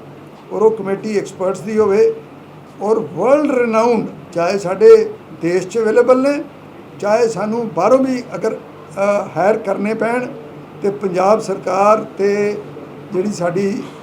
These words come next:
Government of India, Water Resource Ministry,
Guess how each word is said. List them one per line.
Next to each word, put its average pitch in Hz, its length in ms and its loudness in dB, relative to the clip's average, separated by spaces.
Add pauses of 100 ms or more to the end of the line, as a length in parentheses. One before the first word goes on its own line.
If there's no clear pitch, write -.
(340)
Government 196 320 -2
of 170 140 -6
India, 202 400 4 (580)
Water 175 220 -2
Resource 190 460 -2
Ministry, 185 520 -6